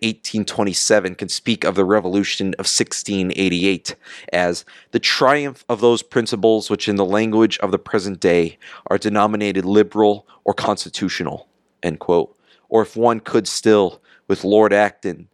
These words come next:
speak of Burke, Macaulay, and Gladstone as the three greatest liberals, or if one could still, with Harold Laski, regard Tocqueville and Lord Acton as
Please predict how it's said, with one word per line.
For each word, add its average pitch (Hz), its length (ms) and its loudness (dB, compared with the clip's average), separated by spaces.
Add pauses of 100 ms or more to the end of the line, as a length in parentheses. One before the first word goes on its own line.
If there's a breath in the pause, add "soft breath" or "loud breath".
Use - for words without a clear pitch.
(280)
speak - 400 -2
of 95 180 -2
Burke, 107 400 2 (300)
Macaulay, 98 760 2
and 92 140 -8
Gladstone 92 720 0 (340 loud breath)
as 104 140 -2
the 92 100 -8
three 107 320 0
greatest 92 440 0
liberals, 87 640 0 (300 soft breath)
or 120 160 4
if - 140 -4
one 120 220 2
could 104 200 -6
still, 104 540 2 (220)
with 101 100 0
Harold 110 340 2
Laski, 101 540 -2 (240 soft breath)
regard 104 340 0
Tocqueville 98 640 0 (220 soft breath)
and 101 160 -4
Lord 101 240 4
Acton 92 540 -2
as 95 380 -2